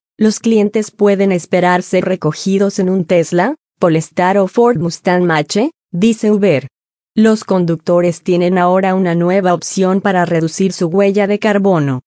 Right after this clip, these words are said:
Es más cara que la opción más asequible de Uber, UberX. Los trayectos en Comfort Electric suelen tener un precio intermedio entre Uber Comfort, que empareja a los clientes con conductores muy bien valorados en vehículos más nuevos, y Uber Black,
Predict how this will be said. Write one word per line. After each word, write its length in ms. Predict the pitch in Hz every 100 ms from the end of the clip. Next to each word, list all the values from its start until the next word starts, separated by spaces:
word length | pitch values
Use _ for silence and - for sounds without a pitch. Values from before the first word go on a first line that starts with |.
| _ _ _ -
Es 220 | 214 208
más 260 | 196 190 -
cara 360 | - 196 196
que 120 | 196 196
la 160 | 180
opción 440 | 170 - 208 214 226
más 280 | 208 202
asequible 600 | 220 220 180 - 208 202
de 120 | 180 160
Uber, 360 | 156 202 320 _ _
UberX. 800 | 214 190 196 196 247 262 285 240
Los 220 | 214 214
trayectos 640 | - 214 196 185 180 185 180
en 140 | 185
Comfort 520 | 170 160 - 202 208
Electric 520 | 190 170 160 - 175 -
suelen 380 | 190 175 160
tener 300 | 165 170 180
un 160 | 196 185
precio 380 | 180 196 220 208
intermedio 680 | 202 190 180 196 196 208
entre 280 | 202 - 208
Uber 240 | 190 190 202
Comfort, 540 | 165 160 - 247 370 _ _ _ -
que 140 | 214
empareja 600 | 190 170 160 170 180 202
a 40 | 180
los 220 | 147 -
clientes 540 | - 196 190 190 208
con 180 | - 180
conductores 800 | 160 165 160 165 - 196 214 208
muy 200 | 226 226
bien 280 | 214 214 202
valorados 680 | 180 170 175 180 202 208
en 140 | 208 202
vehículos 640 | 190 202 196 202 185 175
más 260 | 180 175 -
nuevos, 560 | 190 190 208 208 220
y 80 | 220
Uber 260 | 202 208 202
Black, 460 | 190 190 302 -